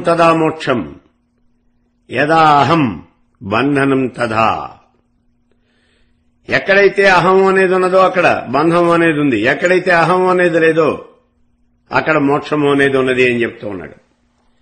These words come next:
అహం ఉంటే బంధం ఉంది, అహం లేకపోతే మోక్షం వచ్చేసింది, అయిపోయింది.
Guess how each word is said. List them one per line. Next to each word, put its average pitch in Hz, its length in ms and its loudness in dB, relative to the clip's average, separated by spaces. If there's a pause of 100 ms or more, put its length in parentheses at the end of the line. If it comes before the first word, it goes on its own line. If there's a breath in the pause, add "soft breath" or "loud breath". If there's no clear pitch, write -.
(600)
అహం 156 280 0
ఉంటే 202 280 2
బంధం 185 340 0
ఉంది, 156 240 0 (920)
అహం 185 260 2
లేకపోతే 185 480 2
మోక్షం 165 320 -2
వచ్చేసింది, 143 500 -2
అయిపోయింది. 123 500 -4